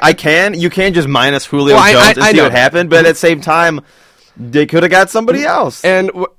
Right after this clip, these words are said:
Speaker 2: when, when you're drafting Sammy Watkins, you're not surrounding him with Roddy White and Tony Gonz-, you're surrounding him with Calvin Johnson, okay? You're putting him on the same offense as Calvin Johnson, Golden Tate,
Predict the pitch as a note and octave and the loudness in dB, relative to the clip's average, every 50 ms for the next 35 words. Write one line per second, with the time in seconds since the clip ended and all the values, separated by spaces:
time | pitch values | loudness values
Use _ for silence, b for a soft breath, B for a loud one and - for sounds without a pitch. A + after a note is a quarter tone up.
0 | _ - F3+ G#3 A3 G#3+ G3 - G3 G3 G#3+ A#3+ B3+ D#3 F#3 F3 F#3 F3+ G3 E3+ | _ -10 -8 -6 -6 -6 -6 -4 -2 -2 0 -2 -2 0 2 2 2 0 -2 -4
1 | D3 - - D#3+ D#3+ E3 D3+ C3 A#2+ A#2 C3 C#3+ - F#3+ G3 A3 G#3 - - D3+ | -6 -2 -2 0 0 0 0 0 0 0 0 0 0 -2 -2 -2 -4 -8 -8 -2
2 | D#3 F3+ A3 B3+ C4 A#3 - - - G3 F#3 F3+ F3+ F3+ F3+ F3+ D#3 D3+ C#3+ C3 | -2 0 2 2 0 0 -2 -4 -8 -4 -2 0 0 0 0 0 -2 -2 -2 -4
3 | A#2+ - A#2+ A#2+ A#2+ A#2+ A2+ G#2+ G#2+ G#2+ G2+ G2+ G#2+ C#3 D#3+ - _ _ _ _ | -4 -6 -4 -2 -2 0 0 -2 -4 -6 -8 -8 -6 -6 -6 -8 _ _ _ _
4 | _ _ b b b b b b b b - C3+ B2 - D#3+ D3+ C#3+ C#3 C3 C3 | _ _ b b b b b b b b -10 -10 -8 -2 -2 0 0 0 -2 -4
5 | A#2+ A2+ - - F3+ E3 G3+ - - C4+ B3 G#3+ F#3 F3+ F#3 F3+ E3+ F3 D#3+ C#3 | -8 -8 -10 -6 -2 0 0 0 0 0 2 2 2 2 2 0 0 0 -2 -4
6 | - - - - - C#3+ C#3+ D#3 D3 D#3+ D#3 C3+ C#3 C3 A2 G#2+ G#2 G#2 - G#2 | -6 -8 -12 -6 -4 0 0 2 2 0 0 -2 -2 -4 -4 -6 -6 -8 -10 -10
7 | F#2 E2+ - - _ _ _ _ - B2+ A#2+ - B2+ A#2 A2+ B2 C3+ C#3+ b b | -10 -14 -16 -20 _ _ _ _ -8 -8 -8 -6 -6 -4 -2 -2 -4 -6 b b
8 | b b D#3+ F3+ F#3+ G#3 A#3 G#3+ G#3+ G3 F#3 F3+ - - - D#3+ D#3 C#3+ C3+ - | b b -2 -2 0 0 0 0 2 0 0 -2 -4 -2 -2 -2 0 -2 -4 -6
9 | - - E3+ F3 G3 G#3+ F3+ D#3+ E3 D#3+ - D#3+ C#3+ - B2 A2+ - - - C#3+ | -6 -4 -2 -2 0 0 2 2 2 2 0 -2 -4 -4 -8 -10 -12 -10 -4 0
10 | C#3+ D#3+ F3+ G#3+ G#3 F3+ - D#3 C3 C3 C3 - - C3 A#2 A#2 - - B2+ D3 | 0 0 0 -2 -4 -2 -2 -2 0 0 -2 -4 -4 -6 -6 -6 -4 -2 0 0
11 | F3+ G3+ A3 G3+ - - D3 B2 A2 G#2+ - b | 2 0 -2 -2 -4 -4 -4 -4 -4 -6 -10 b